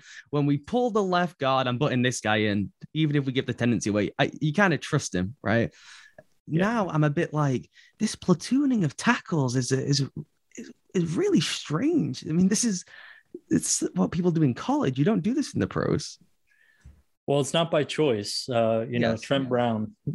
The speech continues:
Speaker 2: you know, obviously was, <laughs> you know, a key signing for them. I mean, I was very excited about this offensive line. You know, I had them, I think,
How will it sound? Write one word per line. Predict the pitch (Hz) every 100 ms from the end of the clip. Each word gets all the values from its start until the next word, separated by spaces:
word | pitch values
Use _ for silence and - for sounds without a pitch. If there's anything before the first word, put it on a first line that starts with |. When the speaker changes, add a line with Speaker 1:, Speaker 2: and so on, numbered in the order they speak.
| - -
Speaker 2:
you | 135 110
know, | 107
obviously | 110 113 113 113 - 117
was, | 113 113 113 - - _ -
<laughs> | - -
you | - - - - 139
know, | 110 107 110
a | 127
key | - - 143 139
signing | 131 - 120 120 120
for | - 110
them. | 113 113 113 120 -
I | 123
mean, | 113 110 110 104 - - - - - - _
I | 135
was | 139 113
very | 110 123 120
excited | 113 - 120 113 107
about | 107 107
this | 113 107
offensive | 107 - 107 151
line. | 190 185 175
You | 131 113
know, | 107
I | 107
had | 110 107
them, | 110 107
I | 104
think, | 110 104